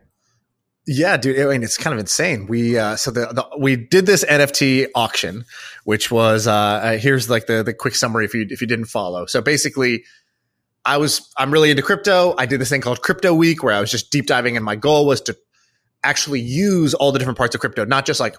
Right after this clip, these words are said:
be an investor, but, like, be a, be a user of what they call Web three, which is all these different technologies, different things you can do. One of which is N F T. So I bought some N F Ts. I, I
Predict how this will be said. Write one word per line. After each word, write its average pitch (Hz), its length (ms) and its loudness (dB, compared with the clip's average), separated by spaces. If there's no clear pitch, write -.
be 127 140 0
an 113 80 2
investor, 110 560 0
but, 143 160 -4
like, 107 180 -6
be 120 160 0
a, 107 60 0
be 123 140 0
a - 20 2
user 135 500 0
of 110 440 -2
what 113 220 -8
they 120 100 -2
call 107 200 -2
Web 113 200 0
three, 104 200 -4
which 90 120 -10
is 143 60 -6
all 160 100 0
these 143 120 0
different 127 220 -2
technologies, 104 480 -4
different 107 200 -10
things 104 180 -10
you 90 60 -12
can 95 80 -18
do. 92 160 -8
One 226 180 2
of 151 120 2
which 131 340 0
is 107 220 -6
N 110 120 -4
F 147 120 -6
T. 254 180 0
So 110 140 -2
I 98 80 -2
bought 147 240 0
some 151 160 -2
N 139 80 2
F 131 100 0
Ts. 131 500 0
I, 107 320 -2
I 110 240 -2